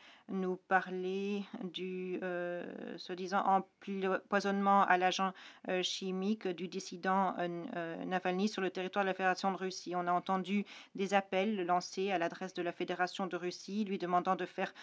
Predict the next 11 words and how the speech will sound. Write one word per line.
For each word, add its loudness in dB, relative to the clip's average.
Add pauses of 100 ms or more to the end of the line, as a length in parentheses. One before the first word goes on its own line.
(180)
enquête, 0
de -2
prendre 0
des -2
mesures, 0
de -2
sanctionner, -2
et -4
cetera. 0 (460)
Je 0
souhaiterais -2